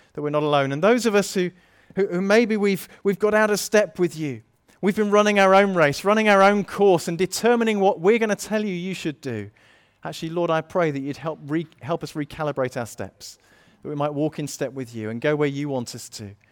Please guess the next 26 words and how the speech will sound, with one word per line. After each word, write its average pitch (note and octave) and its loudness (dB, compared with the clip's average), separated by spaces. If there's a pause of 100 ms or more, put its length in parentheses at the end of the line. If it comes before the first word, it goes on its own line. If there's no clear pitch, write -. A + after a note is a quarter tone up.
(240)
Lord, E3 0
forgive D#3+ -2
us, B2+ -2
please, C#3+ -2
if B2+ -10
we've D3+ -4
been C#3 -6
rushing C#3+ -2
ahead B2+ -6 (480)
or C3 -4
lagging C3+ -2
behind. A#2 -6 (500)
But C3+ -2
I C3+ 2
pray D#3+ 0
that C3+ -2
we C#3 -4
might C3 -4
walk C#3 -6
in B2 -8
step - -10 (240)
with B2 -8
you, A2 -8 (760)
day C#3 -2 (320)
by G#2+ -8
day A2+ -6